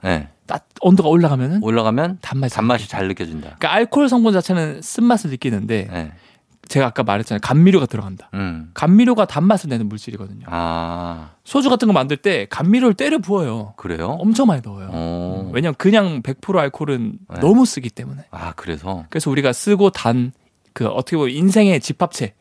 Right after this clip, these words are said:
Speaker 1: 어.
Speaker 2: <laughs> 소주에서 그걸 느낄 수
Speaker 1: 아,
Speaker 2: 있는 거죠.
Speaker 1: 그래서 그 맛에 드시는 거구나.
Speaker 2: 그렇죠, 그렇죠.
Speaker 1: 저는 그걸 아직도, 아직도 모르는 것
Speaker 2: 아,
Speaker 1: 같아요.
Speaker 2: 평생 모르는 게 좋아요.
Speaker 1: 어.
Speaker 2: 술은 백해 무익이기 때문에.
Speaker 1: 아, 그래요?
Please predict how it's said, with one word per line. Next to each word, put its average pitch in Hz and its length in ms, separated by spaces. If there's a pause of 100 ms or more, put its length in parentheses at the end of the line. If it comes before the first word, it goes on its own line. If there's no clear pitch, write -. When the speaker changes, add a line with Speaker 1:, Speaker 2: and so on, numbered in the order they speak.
Speaker 1:
어. 101 680 (160)
Speaker 2:
<laughs> - 160
소주에서 202 420
그걸 151 240
느낄 131 220
수 - 80
Speaker 1:
아, - 40
Speaker 2:
있는 - 120
거죠. - 80
Speaker 1:
그래서 151 240
그 - 140
맛에 170 360
드시는 95 440
거구나. 78 340
Speaker 2:
그렇죠, 139 340
그렇죠. 104 220
Speaker 1:
저는 123 320
그걸 120 240
아직도, 117 560
아직도 175 240
모르는 120 400
것 185 120
Speaker 2:
아, 170 40
Speaker 1:
같아요. - 180
Speaker 2:
평생 240 280
모르는 143 280
게 156 100
좋아요. 101 420
Speaker 1:
어. 95 400
Speaker 2:
술은 202 260
백해 139 320
무익이기 139 380
때문에. 113 500
Speaker 1:
아, 98 100
그래요? 92 360